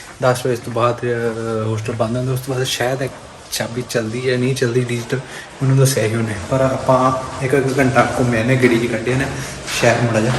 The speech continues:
ਦੇਖ ਆਉਂਦੇ ਹਾਂ। ਤੇ ਆਪਾਂ ਹੁਣ ਹੈਗੇ ਹਾਂ ਲੋਕਾਰਨੋ ਸ਼ਹਿਰ ਦੇ, ਜਿਹੜੀ ਲੋਕੇਸ਼ਨ ਆਪਣੀ ਸ਼ੋਅ ਹੁੰਦੀ ਪਈ ਹੈ, ਵੀ ਨਜ਼ਦੀਕ ਹੀ ਹੈ। ਇੱਥੇ ਨਾਲ ਲੇਕ ਹੈ ਵੱਡੀ ਜੀ, ਉਹਦੇ ਕੰਢੇ 'ਤੇ ਦੇਖ ਕੇ ਆਉਂਦੇ ਹਾਂ ਹੁਣ ਕੀ ਹਿਸਾਬ ਕਿਤਾਬ ਹੈ, ਕਿਵੇਂ ਦਾ ਵਿਊ ਆਉਂਦੇ ਨੇ, ਕਿਵੇਂ ਦਾ ਮਾਹੌਲ ਹੈ।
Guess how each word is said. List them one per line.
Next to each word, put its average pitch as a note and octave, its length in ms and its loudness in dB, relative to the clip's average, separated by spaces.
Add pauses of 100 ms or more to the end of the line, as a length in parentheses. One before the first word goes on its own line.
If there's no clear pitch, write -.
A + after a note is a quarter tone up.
(160)
ਦੇਖ A2 200 0
ਆਉਂਦੇ A2 160 0
ਹਾਂ। G#2+ 100 -2 (1900)
ਤੇ B2 240 6
ਆਪਾਂ C#3 300 2
ਹੁਣ C3+ 220 6
ਹੈਗੇ B2+ 240 4
ਹਾਂ C3 300 4
ਲੋਕਾਰਨੋ B2 840 2
ਸ਼ਹਿਰ B2 380 4
ਦੇ, B2 160 2
ਜਿਹੜੀ B2 280 6
ਲੋਕੇਸ਼ਨ B2 360 2
ਆਪਣੀ B2+ 180 4
ਸ਼ੋਅ B2+ 200 4
ਹੁੰਦੀ B2+ 220 4
ਪਈ B2+ 180 2
ਹੈ, C3+ 60 6 (500)
ਵੀ C3 100 8
ਨਜ਼ਦੀਕ B2 580 4
ਹੀ B2 100 4
ਹੈ। C#3+ 120 2 (140)
ਇੱਥੇ A#2+ 140 0
ਨਾਲ A#2+ 260 6
ਲੇਕ A#2 320 4
ਹੈ C3 60 2
ਵੱਡੀ A2+ 240 4
ਜੀ, B2+ 140 2 (880)
ਉਹਦੇ C3 180 4
ਕੰਢੇ B2+ 260 4
'ਤੇ B2 100 6
ਦੇਖ A2+ 180 4
ਕੇ A#2 120 2
ਆਉਂਦੇ A2 160 6
ਹਾਂ A#2+ 60 8
ਹੁਣ A#2 140 4 (280)
ਕੀ B2+ 80 2
ਹਿਸਾਬ A#2+ 260 6
ਕਿਤਾਬ G#2+ 240 2
ਹੈ, A#2 60 4
ਕਿਵੇਂ A#2 240 4
ਦਾ A#2 120 6
ਵਿਊ A#2 280 6
ਆਉਂਦੇ A#2 220 6
ਨੇ, A#2 120 6
ਕਿਵੇਂ A#2 260 6
ਦਾ A#2 100 6
ਮਾਹੌਲ A#2 360 6
ਹੈ। C3+ 60 6